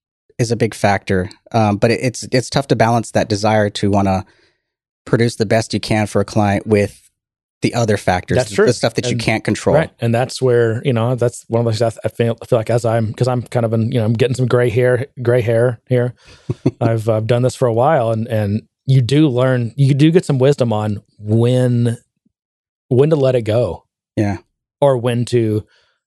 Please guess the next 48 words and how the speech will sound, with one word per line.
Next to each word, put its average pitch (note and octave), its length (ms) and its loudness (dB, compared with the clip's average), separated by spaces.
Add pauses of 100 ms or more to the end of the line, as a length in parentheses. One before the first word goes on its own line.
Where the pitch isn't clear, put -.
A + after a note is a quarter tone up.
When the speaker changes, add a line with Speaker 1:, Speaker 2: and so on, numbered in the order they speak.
Speaker 2:
make, A2+ 300 0
kinda, E3 320 2
not, C4+ 160 -2
I - 20 -6
don't E4+ 80 0
wanna A3 140 2
say B2 100 0
make G#2+ 220 0
a F2+ 40 -8
stand, G#2+ 540 -4
but, A#2 260 -4
you D#3 80 2
know, A#2+ 220 -2
make C3+ 220 0
a G#2 40 -6
case - 540 -6
at A2+ 160 -2
least. F2 300 -8 (560)
Speaker 1:
Yeah. F#2+ 200 -4 (1200)
Speaker 2:
And C3+ 120 2
that's B2+ 160 -2
just, - 380 -4
I C3 100 2
don't F#2 120 -4
know. F#2 160 -8 (260)
And C3 160 0
I C3 120 0
don't C3 420 -2
think C#3 120 -2
I B2+ 60 2
get B2 160 -2
that A2 160 -2
right A2+ 180 0
every C#3 200 2
time, F3+ 180 0
but B3 100 2
I G#3 40 4
probably D#3+ 260 2
do C#3 340 0 (200)
better C3+ 180 2
than B2 140 0
I A#2+ 60 0
did, A#2+ 260 0
you B2+ 40 0
know, A#2+ 120 -2
five A2 180 -2
years A#2 180 0
ago. A2+ 220 0